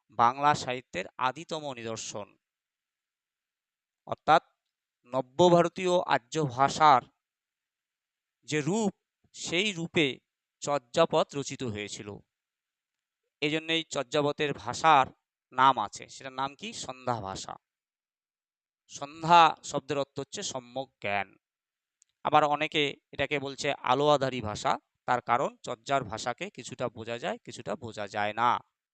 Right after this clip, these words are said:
আচ্ছা, যাই হোক, এই চর্যাপদ আবিষ্কার করল কে? ডক্টর হরপ্রসাদ শাস্ত্রী মহাশয়। তিনি কোথার থেকে আবিষ্কার করলেন, অর্থাৎ আবিষ্কারের স্থান?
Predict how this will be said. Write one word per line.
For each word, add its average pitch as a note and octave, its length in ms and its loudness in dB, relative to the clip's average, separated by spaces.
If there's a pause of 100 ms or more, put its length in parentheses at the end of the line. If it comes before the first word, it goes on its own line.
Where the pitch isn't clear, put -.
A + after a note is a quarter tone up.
(840)
আচ্ছা, A2+ 240 -14
যাই C3+ 180 -2
হোক, G#2+ 180 -8 (1120)
এই D#3 120 -4
চর্যাপদ G3 640 2
আবিষ্কার D#3 420 0
করল E3+ 340 -4
কে? A3+ 240 -4 (480)
ডক্টর E3+ 400 -2 (200)
হরপ্রসাদ D3 440 -2
শাস্ত্রী A#2+ 440 -12
মহাশয়। G#2 460 -10 (720)
তিনি F3+ 160 -12
কোথার F3+ 360 0
থেকে G3+ 180 -4
আবিষ্কার G3 360 -2
করলেন, G#3+ 420 -2 (380)
অর্থাৎ D3+ 220 -4
আবিষ্কারের F3 460 0
স্থান? B2+ 360 -4